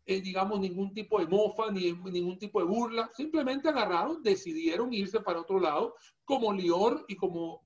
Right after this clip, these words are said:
vos, Ronnie, pueden agarrar hoy, trabajar hoy donde están y mañana trabajan en una, en una competencia. Puede ser que los primeros meses sea como un poco raro, pero usted no está haciendo absolutamente nada malo. Malo sería,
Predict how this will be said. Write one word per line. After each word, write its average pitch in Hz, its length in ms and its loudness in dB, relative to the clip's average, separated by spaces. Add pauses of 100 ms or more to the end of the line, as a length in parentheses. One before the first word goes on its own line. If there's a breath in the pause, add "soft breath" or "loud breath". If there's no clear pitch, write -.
(140)
vos, 196 320 2
Ronnie, 214 520 -2 (220 soft breath)
pueden 180 260 6
agarrar 196 460 0
hoy, 233 260 6
trabajar 165 500 2
hoy 196 160 8
donde 208 220 -2
están 269 360 2
y 269 80 -4
mañana 180 400 -4
trabajan 196 380 2
en 175 140 -2
una, 208 300 0 (280)
en 180 180 2
una 196 180 -4
competencia. 196 720 0
Puede 202 200 4
ser 220 220 0
que 220 280 0 (100)
los 202 120 2
primeros 196 380 2
meses 208 280 0
sea 208 140 0
como 208 180 -2
un 196 80 -6
poco 220 320 4
raro, 208 480 4 (600)
pero 185 200 4
usted 180 200 2
no 208 60 0
está 202 120 -2
haciendo 233 280 0
absolutamente 247 720 0
nada 226 160 2
malo. 165 340 -2 (260)
Malo 170 480 2
sería, 247 460 2